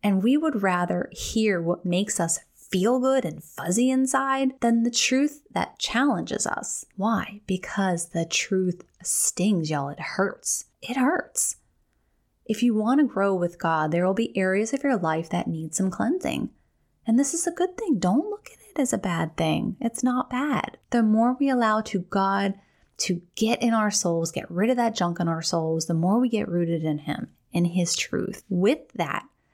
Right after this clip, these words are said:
deliverance comes. With that, healing comes. With that, revelation comes. The truth that sets you free from the bondage of sin.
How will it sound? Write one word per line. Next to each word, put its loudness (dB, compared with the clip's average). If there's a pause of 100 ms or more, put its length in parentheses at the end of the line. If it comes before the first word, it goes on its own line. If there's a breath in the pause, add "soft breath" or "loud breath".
(140)
deliverance 2
comes. -4 (160)
With 2
that, 0 (140)
healing 2
comes. -4
With 0
that, -2
revelation 2
comes. -4 (500 soft breath)
The 2
truth 0
that -4
sets 0
you 0
free -2
from -2
the 0
bondage 0
of -4
sin. -2